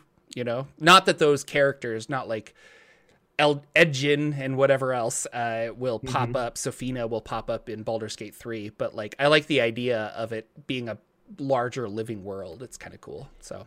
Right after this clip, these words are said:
Speaker 1: that's one of the
Speaker 2: Yeah.
Speaker 1: appeals of the Forgotten Realms to me, I guess.
Speaker 2: Yeah. And there's just so many realms that are forgotten that you wanna learn about. <laughs>
Speaker 1: Yeah,
Speaker 2: Is
Speaker 1: of
Speaker 2: what was
Speaker 1: course.
Speaker 2: always the appeal to me. <laughs>
Speaker 1: What's underneath this? I don't know.
Speaker 2: Yeah, what's
Speaker 1: Um,
Speaker 2: next?
Speaker 1: yeah.
Speaker 2: <laughs>
Speaker 1: News of the day is it is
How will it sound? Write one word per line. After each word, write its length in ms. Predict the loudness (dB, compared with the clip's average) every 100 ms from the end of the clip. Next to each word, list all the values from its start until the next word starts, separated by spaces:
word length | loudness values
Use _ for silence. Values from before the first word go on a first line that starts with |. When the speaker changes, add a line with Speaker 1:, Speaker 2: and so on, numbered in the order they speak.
| -2
Speaker 1:
that's 180 | 2 6
one 100 | 8
of 80 |
the 80 | 8
Speaker 2:
Yeah. 120 | 4
Speaker 1:
appeals 360 | 2 0 0 -2
of 80 | -8
the 60 |
Forgotten 340 | -10 -10 -10 -10
Realms 220 | -12 -12
to 80 | -14
me, 100 | -14
I 80 | -12
guess. 300 | -12 -16 -20 _ _ _ _ _ _ -20 -20 _ _
Speaker 2:
Yeah. 100 | -20 -20 _ _ -6
And 120 | -2
there's 160 | -2 -2
just 140 | 0
so 80 | 0
many 300 | 2 2 0 -6
realms 540 | -2 0 -2 -6 -10 _ _ -8
that 120 | -6
are 60 | -6
forgotten 460 | -6 -2 -2 -2
that 180 | -8 -10
you 60 | -12
wanna 140 | -12
learn 160 | -10 -10
about. 240 | -10 -14 -20
<laughs> 200 | _ -2 2
Speaker 1:
Yeah, 160 | 2
Speaker 2:
Is 60 | 2
Speaker 1:
of 60 |
Speaker 2:
what 120 | -2 -2
was 60 |
Speaker 1:
course. 160 | -2 0
Speaker 2:
always 240 | -2 0
the 60 | -4
appeal 280 | -4 -6 -8
to 80 |
me. 280 | -8 -10 -12 -16 -14 -2 2
<laughs> 600 | 2 2 0 0 -4 -4
Speaker 1:
What's 280 | -4 -4 -8
underneath 480 | -6 -4 -4 -6 -8
this? 260 | -10 -10 -14
I 100 | -14
don't 140 | -14
know. 120 | -16 -18 _ -20 -12
Speaker 2:
Yeah, 160 | -10 2
what's 100 | 6
Speaker 1:
Um, 340 | 6 6 2
Speaker 2:
next? 400 | -2 -8 -16 -6
Speaker 1:
yeah. 400 | -2 0 0 -4
Speaker 2:
<laughs> 40 |
Speaker 1:
News 300 | 4 6 6
of 120 | 4 4
the 80 |
day 340 | 8 8 8 4
is 340 | 2 4 4 2
it 140 | 6
is 380 | 8 8 4 -2